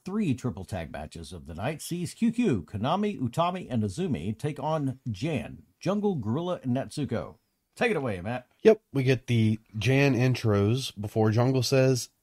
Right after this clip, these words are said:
Speaker 2: "This wonderful team. The three of us won last time here at Shinkiba. That's right, I want to win again today. Let's go, Jungle Jungle." We shoot over to the Q Q locker room where Azumi allows Konami to speak. "Hey, we're here at Shinkiba today.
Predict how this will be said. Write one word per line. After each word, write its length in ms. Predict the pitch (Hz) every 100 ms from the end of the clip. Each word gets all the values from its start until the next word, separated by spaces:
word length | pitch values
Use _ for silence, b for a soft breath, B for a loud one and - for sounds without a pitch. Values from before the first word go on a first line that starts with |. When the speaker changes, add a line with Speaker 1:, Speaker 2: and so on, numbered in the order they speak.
| -
Speaker 2:
"This 320 | 107 151 -
wonderful 460 | 131 151 151 143
team. 500 | 120 139 104 80 73 -
The 80 | 95
three 240 | 104 143
of 120 | 160 151
us 200 | 147 98
won 400 | 87 120 139 127
last 300 | 117 123 -
time 300 | 135 139 123
here 160 | 127
at 100 | 120
Shinkiba. 640 | - 95 92 143 147 160 - -
That's 260 | 165 165
right, 220 | 143 143 -
I 120 | 117
want 140 | 127 120
to 60 |
win 160 | 107 120
again 280 | 117 117 110
today. 380 | 98 92 92 - _ -
Let's 240 | 87 98
go, 200 | - 98
Jungle 300 | 92 95 90
Jungle." 440 | 82 82 71 67 - _ -
We 100 | 104
shoot 200 | 135 135
over 160 | 139
to 60 | 117
the 80 | 104
Q 260 | - 156
Q 300 | 120 175 185
locker 280 | 107 104 98
room 280 | 95 120 120
where 280 | 92 90 -
Azumi 400 | 95 98 120 110
allows 360 | 95 104 107 -
Konami 420 | 92 101 127 92
to 80 | 78
speak. 460 | - 90 98 - _
"Hey, 380 | 180 139 78 76
we're 200 | - 131
here 160 | 127 135
at 100 | 123
Shinkiba 520 | - 113 98 160 117
today. 460 | 92 92 104 117